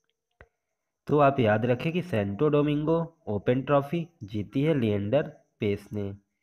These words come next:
फिर देखिए नेक्स्ट है, नेक्स्ट है आपातकालीन कार्य योजना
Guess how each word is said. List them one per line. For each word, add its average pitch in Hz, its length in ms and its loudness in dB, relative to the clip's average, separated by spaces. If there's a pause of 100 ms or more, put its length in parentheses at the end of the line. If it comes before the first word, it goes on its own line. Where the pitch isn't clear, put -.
(880)
फिर 165 140 2
देखिए 180 280 4
नेक्स्ट 131 440 0
है, 180 300 -2 (1300)
नेक्स्ट 147 440 2
है 214 200 2
आपातकालीन 135 1080 2 (240)
कार्य 127 320 2
योजना 123 600 -2